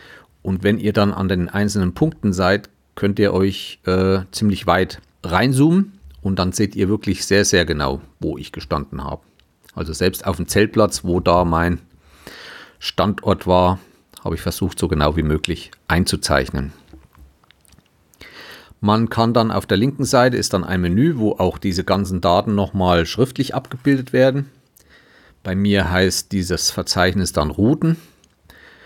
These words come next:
Und da sind so kleine Pfeile dran, die man aufklappen. Also wie im Menü kann man dann aufklappen, wie die, mit diesem Pluszeichen. Und kommt dann in die Jahre. Im Jahr kann man wieder aufklappen.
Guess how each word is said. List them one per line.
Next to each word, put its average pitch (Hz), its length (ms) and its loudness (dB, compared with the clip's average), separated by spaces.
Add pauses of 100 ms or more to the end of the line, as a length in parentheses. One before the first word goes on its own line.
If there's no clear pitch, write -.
(240)
Und 92 320 2
da 87 120 2
sind 95 180 -2
so 92 100 0
kleine 85 580 0 (840)
Pfeile 131 320 4
dran, 135 300 2
die 110 120 0
man 90 160 0
aufklappen. 131 600 0
Also 92 360 0
wie 98 180 0
im 90 200 -2
Menü 113 280 2
kann 107 160 0
man 92 100 0
dann 85 140 2
aufklappen, 127 680 0
wie 101 160 -4
die, - 200 -12
mit 95 160 -4
diesem 90 220 -2
Pluszeichen. 139 680 0 (500)
Und 98 520 0 (300)
kommt 95 160 0
dann 90 140 2
in 92 100 -2
die 85 100 0
Jahre. 131 760 4
Im 104 180 0
Jahr 104 340 4
kann 104 160 -2
man 98 120 2
wieder 95 240 0
aufklappen. 101 640 0